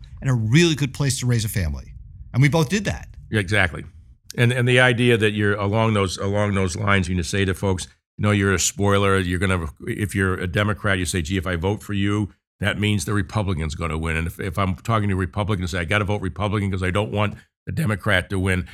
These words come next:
Speaker 2: That's, that's, that's about as, as antiquated an approach to, uh, the future of Connecticut as you could possibly imagine. What we're offering is genuine, candid analysis and s-, and in, in the desire and, and, and will to implement the structural change that we need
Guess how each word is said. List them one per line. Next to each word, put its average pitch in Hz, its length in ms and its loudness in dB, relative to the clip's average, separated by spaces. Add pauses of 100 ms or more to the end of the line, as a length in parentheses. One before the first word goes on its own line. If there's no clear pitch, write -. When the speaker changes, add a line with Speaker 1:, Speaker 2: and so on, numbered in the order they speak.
(160)
Speaker 2:
That's, 147 260 4
that's, 147 320 0
that's 143 280 2
about 120 300 4
as, 95 160 -2
as 101 220 -2
antiquated 117 600 2
an 95 60 0
approach 104 520 -2
to, 98 300 0 (280)
uh, 95 340 2
the 107 180 -2
future 139 440 2
of 104 100 0
Connecticut 107 480 2
as 90 140 0
you 98 40 -4
could 92 140 -2
possibly 90 400 -2
imagine. 82 360 -6 (340)
What 151 180 4
we're 160 200 4
offering 117 420 4
is 85 180 -4
genuine, 139 560 2
candid 127 460 0
analysis 87 720 2 (400)
and 101 160 2
s-, - 180 2 (140)
and 101 140 2
in, 98 200 0
in 107 140 0
the 101 100 0
desire 113 600 4
and, 98 280 0
and, 98 320 0
and 87 220 0
will 120 300 4
to - 180 -8
implement 117 460 2
the 85 80 -6
structural 117 440 0
change 95 360 0
that 110 80 -2
we 101 140 2
need 131 320 2